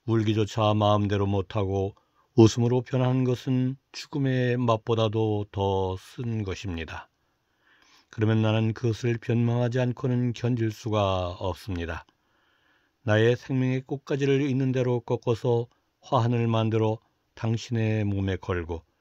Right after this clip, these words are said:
이것이 님의 님이라고 소리쳐 말하겠습니다.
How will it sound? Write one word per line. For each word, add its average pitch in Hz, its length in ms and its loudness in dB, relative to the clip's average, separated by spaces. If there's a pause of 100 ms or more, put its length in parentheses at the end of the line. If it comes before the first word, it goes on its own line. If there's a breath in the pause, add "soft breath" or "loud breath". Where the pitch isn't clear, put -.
(340)
이것이 95 760 -2 (100)
님의 120 440 0
님이라고 113 1300 -2
소리쳐 107 680 -4
말하겠습니다. 87 880 -4